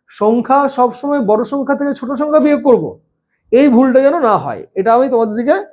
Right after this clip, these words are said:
একটু সতর্ক করে দিলাম। অনেক সময় কি হলো, প্রথমে এরকম করে বলে, "বাজারে গিয়ে তিন টাকার এই, পাঁচ টাকার ওই, সাত টাকার এই জিনিস কিনলাম, তারপরে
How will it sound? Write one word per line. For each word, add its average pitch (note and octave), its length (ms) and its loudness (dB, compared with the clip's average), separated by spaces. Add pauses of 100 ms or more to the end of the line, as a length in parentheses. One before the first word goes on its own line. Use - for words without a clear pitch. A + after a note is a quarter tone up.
(260)
একটু F#3 220 -6
সতর্ক B3 440 2
করে G3+ 180 2
দিলাম। C#3+ 300 -6 (360)
অনেক B3 260 2
সময় D4 300 0
কি C#4 140 0
হলো, C#4 360 4 (300)
প্রথমে C4 320 0
এরকম C4 260 2
করে B3+ 140 2
বলে, B3 280 4
"বাজারে A#3 420 2
গিয়ে B3+ 460 0 (380)
তিন B3 240 -2
টাকার B3 360 2
এই, A#3+ 380 2
পাঁচ A#3 280 -6
টাকার A#3+ 360 -2
ওই, A#3+ 220 0
সাত A3 320 -6
টাকার A#3 260 -4
এই A#3 120 -2
জিনিস A#3 300 -6
কিনলাম, A#3 500 0 (600)
তারপরে A3+ 640 4